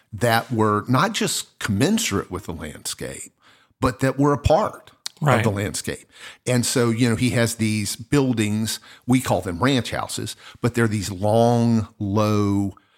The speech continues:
Speaker 1: you know, roofed buildings, whereas in certain architectural periods, you got these huge, you know, Gothic spires and, and these things pointing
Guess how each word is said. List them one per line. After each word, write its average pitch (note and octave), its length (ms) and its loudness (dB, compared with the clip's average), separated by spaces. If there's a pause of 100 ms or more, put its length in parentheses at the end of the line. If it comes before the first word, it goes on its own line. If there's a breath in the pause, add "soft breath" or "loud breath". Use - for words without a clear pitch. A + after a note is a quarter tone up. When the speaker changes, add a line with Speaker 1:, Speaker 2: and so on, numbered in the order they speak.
(160 soft breath)
Speaker 1:
you A2+ 240 -6
know, G#2+ 120 -2
roofed A2 580 0
buildings, G2 640 0
whereas G2+ 680 0
in G2 300 -6
certain A#2+ 680 -2
architectural F#2 720 -6 (140)
periods, F#2 400 -6 (260 loud breath)
you A2+ 100 -4
got A2 160 0
these G#2 240 -8 (160 soft breath)
huge, A#2+ 760 0 (320 soft breath)
you A2 160 -8
know, F2 120 -8
Gothic G#2 640 -2
spires G2+ 680 -2
and, G2+ 180 -4
and G#2+ 120 -6
these G#2 160 -6
things G#2+ 200 -4
pointing A#2+ 500 -2